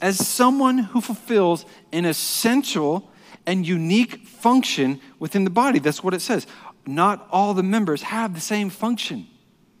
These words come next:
He's created us to do different things.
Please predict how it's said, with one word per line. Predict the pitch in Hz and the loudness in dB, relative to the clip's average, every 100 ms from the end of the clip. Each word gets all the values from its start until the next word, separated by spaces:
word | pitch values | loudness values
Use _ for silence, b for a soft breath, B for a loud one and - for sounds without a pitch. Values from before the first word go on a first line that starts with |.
| _ _ _ _ _ _ _ | _ _ _ _ _ _ _
He's | - 185 | -6 -6
created | - - 220 240 208 | -6 -4 -2 0 0
us | 180 | -2
to | - 196 | -2 -2
do | 151 196 233 180 175 | 0 0 4 4 2
different | 175 123 180 190 - 196 196 - B | -4 -6 -4 -4 -2 -2 -2 -8 B
things. | - - 233 208 113 85 - | -14 -4 -2 0 -2 -6 -12